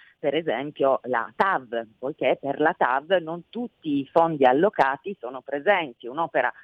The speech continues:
fondamentale non soltanto per il Piemonte, lo dico orgogliosamente da piemontese, ma,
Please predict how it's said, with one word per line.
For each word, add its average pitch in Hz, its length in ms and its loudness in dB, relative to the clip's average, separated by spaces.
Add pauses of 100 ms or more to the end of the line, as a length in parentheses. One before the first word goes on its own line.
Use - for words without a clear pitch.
(180)
fondamentale 147 720 0
non 123 180 -14
soltanto 147 440 -6
per 135 140 -4
il 123 120 -4
Piemonte, 151 460 2
lo 120 100 0
dico 131 220 0
orgogliosamente 127 840 2
da 117 100 2
piemontese, 127 760 4
ma, 160 240 0